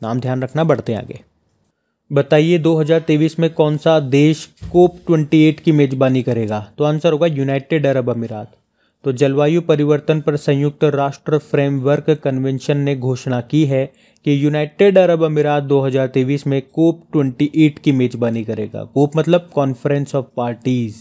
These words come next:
दूसरी बार वार्षिक वार्ता मध्य पूर्व में होगी और तीसरी बार पेट्रोलियम निर्यातक देशों के संगठन ओपेक के एक सदस्य के द्वारा वार्ता की मेजबानी की जाएगी। वैसे आपको बता दूं, कतर ने दो हज़ार बारह में और इंडोनेशिया ने दो हज़ार सात में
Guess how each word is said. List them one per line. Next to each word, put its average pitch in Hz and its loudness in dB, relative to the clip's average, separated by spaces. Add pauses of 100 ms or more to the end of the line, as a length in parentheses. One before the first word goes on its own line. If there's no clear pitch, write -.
(340)
दूसरी 151 2
बार 165 2
वार्षिक 151 -4
वार्ता 143 -4 (300)
मध्य 143 -2
पूर्व 165 0
में 165 0
होगी 143 -2
और 151 0
तीसरी 170 -2
बार 156 -2
पेट्रोलियम 151 -2
निर्यातक 143 -2
देशों 139 -4
के 143 -6
संगठन 135 -4
ओपेक 165 -6
के 165 0
एक 156 -6
सदस्य 147 -4
के 160 -6
द्वारा 135 -2
वार्ता 131 -4
की 131 -8
मेजबानी 120 -4
की 113 -6
जाएगी। 104 -12 (680)
वैसे 143 0
आपको 151 0
बता 151 2
दूं, 151 -4 (260)
कतर 165 0
ने 165 2
दो 156 0
हज़ार 151 0
बारह 135 0
में 151 -2
और 147 0
इंडोनेशिया 135 -2
ने 143 -4
दो 131 -2
हज़ार 127 -4
सात 143 -4
में 139 -10